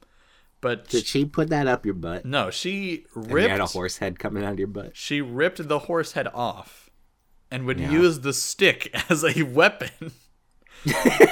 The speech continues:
Speaker 1: and would literally beat me and my friends.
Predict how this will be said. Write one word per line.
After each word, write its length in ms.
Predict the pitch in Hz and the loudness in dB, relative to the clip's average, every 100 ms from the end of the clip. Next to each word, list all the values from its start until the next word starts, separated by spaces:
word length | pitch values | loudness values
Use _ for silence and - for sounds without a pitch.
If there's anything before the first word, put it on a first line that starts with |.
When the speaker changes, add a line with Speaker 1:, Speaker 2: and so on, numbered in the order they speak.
| - - 330 - | 6 0 -2 -2
Speaker 1:
and 220 | - 165 180 | 2 4 4
would 100 | 202 | 4
literally 540 | 220 233 233 226 202 175 - | 6 6 4 4 2 -2 -6
beat 320 | - 190 233 196 | -2 -2 -2 -4
me 360 | 175 185 185 | 2 4 4
and 240 | 160 175 180 | 2 0 2
my 160 | 180 | 2
friends. 680 | 170 175 220 381 151 139 135 | 0 0 2 2 0 -2 -2